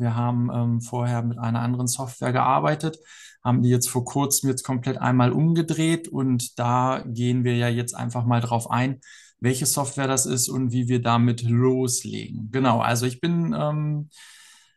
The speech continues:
mit meinen Jungs, äh, ja, die arbeiten halt hier fleißig, ähm, arbeiten auch in der Software. Ähm,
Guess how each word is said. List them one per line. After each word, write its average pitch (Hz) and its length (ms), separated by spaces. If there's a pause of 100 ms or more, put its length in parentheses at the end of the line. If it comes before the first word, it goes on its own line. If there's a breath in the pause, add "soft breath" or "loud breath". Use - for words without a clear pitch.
(260 loud breath)
mit - 120
meinen 143 280
Jungs, - 760
äh, 135 600
ja, 117 220
die 120 120
arbeiten 160 440
halt 156 140
hier 160 140
fleißig, 160 640
ähm, 135 460
arbeiten 123 440
auch 120 160
in 123 120
der 117 80
Software. 139 880 (100)
Ähm, 123 680